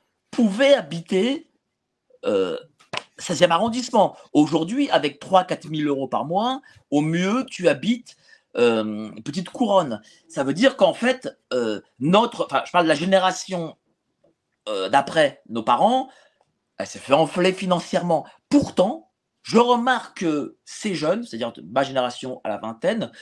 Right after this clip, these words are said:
qui se disent C S P plus, à cinquante K, machin,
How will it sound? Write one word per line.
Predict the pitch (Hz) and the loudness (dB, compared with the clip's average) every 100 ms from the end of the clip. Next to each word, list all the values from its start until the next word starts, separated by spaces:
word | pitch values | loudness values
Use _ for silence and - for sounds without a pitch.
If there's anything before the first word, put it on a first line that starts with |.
| - | -18
qui | - | -12
se | 143 | -2
disent | 139 123 147 143 | -2 -2 -8 -2
C | 143 | 2
S | 131 - | 2 0
P | 135 | -4
plus, | - 135 135 143 135 | -4 -8 -6 -4 0
à | 110 | -2
cinquante | - 135 131 127 120 - | -2 -6 -4 -4 -6 0
K, | 139 127 117 | 2 2 0
machin, | 104 - 175 254 | -6 -4 -2 -4